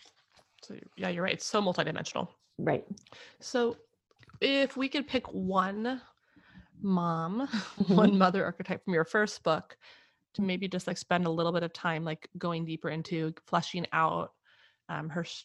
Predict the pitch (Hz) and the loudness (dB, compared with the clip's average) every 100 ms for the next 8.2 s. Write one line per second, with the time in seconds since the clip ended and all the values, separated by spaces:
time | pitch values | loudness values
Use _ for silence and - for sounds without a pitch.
0 | - 175 185 196 202 202 190 180 180 175 | -6 -4 -2 -2 2 2 0 -2 -4 -2
1 | 170 175 175 185 196 208 185 165 160 175 | -2 -2 -2 2 2 2 -2 -4 -6 -4
2 | 175 143 - - - - - 190 196 190 | -4 -4 -4 -2 -2 -2 -4 2 4 6
3 | 190 226 - 190 180 185 170 170 170 165 | 4 2 -2 -2 -4 -4 -2 -2 -4 -8
4 | - 180 170 165 - - 160 - 160 196 | -10 -4 -2 -4 -6 -8 -10 -8 -12 -10
5 | 190 - - 196 - _ _ _ _ _ | -10 -12 -12 -14 -18 _ _ _ _ _
6 | _ _ 214 214 208 208 - 285 220 202 | _ _ 0 0 -2 -4 0 2 6 6
7 | 190 180 170 170 - 196 - 196 190 226 | 10 10 10 6 0 -4 2 0 2 2
8 | 269 269 | 2 -2